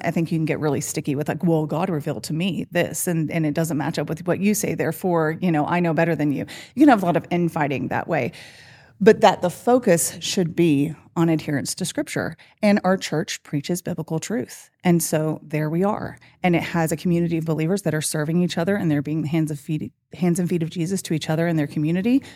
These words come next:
So there we are. Um, there are some denominations that I would shy away from because, as a general rule, they have walked away from biblical Christianity. They've become cr-, progressive. They've gotten beliefs that are antithetical to Scripture. And so I really wouldn't, like, even shout out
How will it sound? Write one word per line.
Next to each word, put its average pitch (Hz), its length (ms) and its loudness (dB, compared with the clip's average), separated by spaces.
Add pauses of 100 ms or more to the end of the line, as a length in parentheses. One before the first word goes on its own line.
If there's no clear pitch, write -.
(160)
So 180 240 0
there 156 160 2
we 151 160 0
are. 160 320 0 (460)
Um, 170 540 8 (540)
there 226 260 10
are 262 40 4
some 254 220 8
denominations 240 680 4
that 208 120 0
I 220 100 4
would 233 200 2
shy 160 200 0
away - 240 -2
from 143 340 -4
because, 175 260 -2
as 165 140 0
a 165 60 0
general 160 340 0
rule, 170 180 2
they 170 120 0
have 170 260 0
walked 160 300 0
away 156 180 0
from 165 200 -2
biblical 151 300 -4
Christianity. 160 720 -2
They've 175 140 -2
become 143 320 -8
cr-, 147 160 -6 (180)
progressive. 170 800 0
They've 147 440 -4 (520)
gotten 165 220 2
beliefs 160 300 0
that 147 140 -2
are 135 60 -2
antithetical 160 600 -2
to 226 100 -2
Scripture. 269 520 -2 (400)
And 190 160 4
so 180 220 6
I 160 60 6
really 180 260 4
wouldn't, 160 520 -2
like, 147 240 -4
even 160 280 -2
shout 170 280 0
out 180 300 2